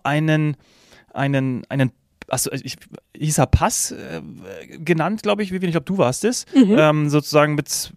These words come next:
Speaker 1: ist das der, der für öffentliche Verkehrsmittel dann genutzt werden kann?
Speaker 2: Genau, also der Swiss Travel Pass ist eigentlich unsere Bahn-, äh,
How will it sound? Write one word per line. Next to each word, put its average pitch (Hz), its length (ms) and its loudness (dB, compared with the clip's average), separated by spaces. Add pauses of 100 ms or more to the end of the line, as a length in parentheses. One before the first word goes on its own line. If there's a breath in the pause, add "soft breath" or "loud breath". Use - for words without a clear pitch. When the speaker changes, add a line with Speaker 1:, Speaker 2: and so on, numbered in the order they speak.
(120)
Speaker 1:
ist 156 220 -2
das 165 80 4
der, 175 180 6
der 175 160 6
für 165 180 2
öffentliche 170 360 0
Verkehrsmittel 170 520 -2
dann 175 140 -2
genutzt 175 280 -6
werden 196 200 -2
kann? 247 240 -10 (300 soft breath)
Speaker 2:
Genau, 180 220 4
also 175 300 0
der - 160 -2
Swiss - 280 0
Travel 233 280 2
Pass - 260 -6
ist 196 100 -6
eigentlich 180 280 -2
unsere 190 280 0
Bahn-, 180 400 0
äh, - 100 -6